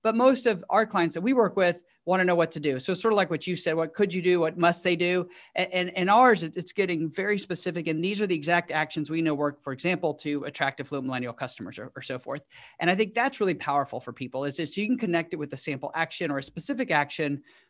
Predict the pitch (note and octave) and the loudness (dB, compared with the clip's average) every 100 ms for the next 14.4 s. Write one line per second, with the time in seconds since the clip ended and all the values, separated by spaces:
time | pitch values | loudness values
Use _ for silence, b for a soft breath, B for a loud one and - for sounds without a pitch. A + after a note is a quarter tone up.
0 | _ E3 D#3+ G#3 G3 F#3+ E3+ D#3+ D3+ C#3 | _ -4 0 0 0 -2 0 2 0 -2
1 | b _ D#3 D3 D#3 E3 F3+ D#3 D3+ D#3 | b _ -4 2 6 6 6 4 4 2
2 | D3 C#3+ C3+ D3+ D#3+ E3 D3 C#3 C#3+ C#3+ | 0 -6 -2 4 4 4 0 2 0 -4
3 | C3+ C#3+ D3+ C#3+ F#3+ F#3 E3+ D#3+ D#3+ D#3+ | -6 -4 -6 -2 2 4 4 2 -2 -2
4 | A3 G3 E3 E3+ E3+ D3 - F#3 - D3 | 0 0 0 4 2 2 -4 -8 -4 -4
5 | C#3 _ C#3 C3 b b b D#3 G3 F#3+ | -4 _ -6 -6 b b b -4 -4 -2
6 | D#3+ - G3 F#3+ F3 D#3 D3 D3 D3+ C3+ | -6 0 0 0 -2 0 0 -2 -4 -6
7 | - D3 C#3 C3+ E3+ D3 - C#3 - C#3+ | -4 -4 -4 -2 -2 -4 -6 -10 -8 -12
8 | B2+ D3 C#3+ - C3+ C3+ C3 - G3 F3 | -6 -6 -6 -10 -8 -8 -6 -6 -6 -6
9 | - D3 C3+ C3 C#3 C3+ B B B E3+ | -8 -6 -4 -4 -4 -6 B B B -4
10 | D3 - - - E3+ E3 F#3 - G#3+ A3 | -4 -4 -4 0 0 0 -4 -2 0 0
11 | B3 A#3 G#3+ - - F#3+ F#3 F3 E3+ F3 | 0 -4 -6 -12 -8 -4 -4 -4 -2 2
12 | E3+ D#3 C#3 B2 C#3 A#2 B2+ C3 C3 B2+ | 0 0 -6 -6 -6 -6 -6 -6 -4 -4
13 | B2 C3 G3 - F#3 E3+ B B B E3 | -6 0 0 0 -2 -4 B B B 0
14 | F#3 G#3 F#3+ | 2 4 2